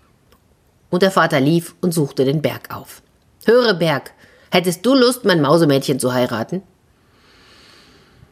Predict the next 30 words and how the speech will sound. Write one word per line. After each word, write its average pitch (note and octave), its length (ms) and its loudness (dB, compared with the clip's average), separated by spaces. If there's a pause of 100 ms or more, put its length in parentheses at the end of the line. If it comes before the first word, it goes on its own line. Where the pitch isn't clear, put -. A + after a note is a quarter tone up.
(420)
„Ja, B2+ 440 0
ich - 180 -14
glaube F#3+ 680 2
schon, B3+ 600 4
dass A#3 180 0
sie A#3+ 140 2
mir A#3+ 220 6
gefallen A#2+ 800 0
würde.“ G#2 480 -14 (920)
„Dann F#3 160 0
komm G#3+ 240 0
zu C#4 180 0
uns - 400 0 (100)
und E3 200 2
wirb C#3 320 0
um C3 120 -6
sie.“ - 260 -12 (1040)
Und B2+ 140 -4
der A#2 80 -2
Berg A#2+ 440 -2
kam G#2 240 -4
drei B2 220 0
Tage A#2 320 -2
lang G2 220 -8 (160)
und C3 80 -4
machte C3+ 300 0
dem F#3+ 140 2
Mausemädchen A#2 600 -2
den C#3+ 160 -4
Hof. - 280 -4